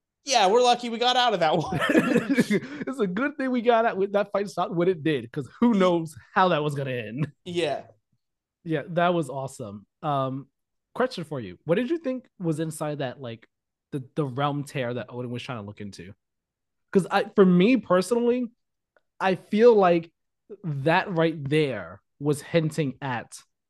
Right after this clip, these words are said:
Speaker 2: like, I guess you could say, reaching other realms or universes, or not, not necessarily universes, but, like, different mythologies, I'll say. Like, different mythologies,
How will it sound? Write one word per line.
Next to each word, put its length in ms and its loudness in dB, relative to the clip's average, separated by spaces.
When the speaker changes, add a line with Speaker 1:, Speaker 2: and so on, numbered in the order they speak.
Speaker 2:
like, 340 -4
I 140 0
guess 300 2
you 60 -6
could 140 -6
say, 420 2
reaching 920 0
other 280 2
realms 560 -2
or 160 -6
universes, 680 -2
or 300 -4
not, 220 0
not 140 4
necessarily 280 2
universes, 540 -2
but, 140 -2
like, 160 -2
different 240 2
mythologies, 580 0
I'll 80 -12
say. 240 -14
Like, 220 -4
different 280 0
mythologies, 840 0